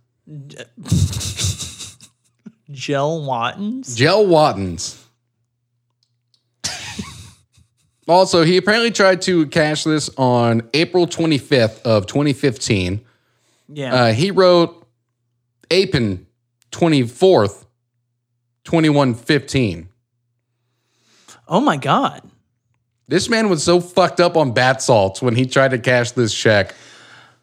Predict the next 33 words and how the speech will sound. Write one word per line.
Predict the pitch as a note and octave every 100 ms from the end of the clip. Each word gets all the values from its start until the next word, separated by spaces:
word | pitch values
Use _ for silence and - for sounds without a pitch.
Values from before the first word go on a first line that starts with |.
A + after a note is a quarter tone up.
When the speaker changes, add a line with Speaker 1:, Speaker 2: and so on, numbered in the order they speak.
| _ _
Speaker 1:
What | G#4+
if | G4
you're | F4
not | D#4
understanding | C4 G#3 B3 B3+
that? | G#3+
What | E3 A3+
if | D#4 B3+
he | B3+ G3+
is | A3+ A3+
from | A3+ F3
the |
future? | D3+ F#3 B3 - - - _ _ _ _ _ _ _ _ _ _ _ _ _ _ _ _ _ _ -
And | C3 - -
he | F3+
Speaker 2:
So | F#3
Speaker 1:
traveled | A3 A#3+ G#3+
back | G3 G3+ A3
in | F#3
time | - A#3 C4 D3 C#3+ E3+ E3
with | D3+ F#3 G#3+
this | G3+ -
check, | - B3 G#3+ -
and | D3+
he's | D#3+ F3
like, | D#3+ D3
"Hey, | G#3 G#3 B2+
I, | C#3+ G3 D3
I | D3 E3
am | A3+ F3+
owed | - D#3+ F3+
this | D3+ D3 C#3+
money." | E3 C#3 -